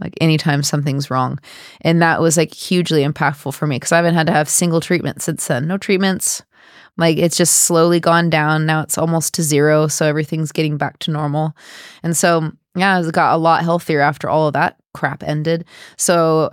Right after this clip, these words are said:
as soon as I started feeling better, I started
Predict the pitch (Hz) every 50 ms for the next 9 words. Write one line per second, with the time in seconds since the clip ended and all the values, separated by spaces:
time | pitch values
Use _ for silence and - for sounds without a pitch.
0 | - - 151 139 127 165 - - - - 220 214 202 190 175 170 156 151 - -
1 | 170 160 151 143 - - 175 170 170 160 151 139 139 139 147 147 - - - 156
2 | 151 151 147 139 147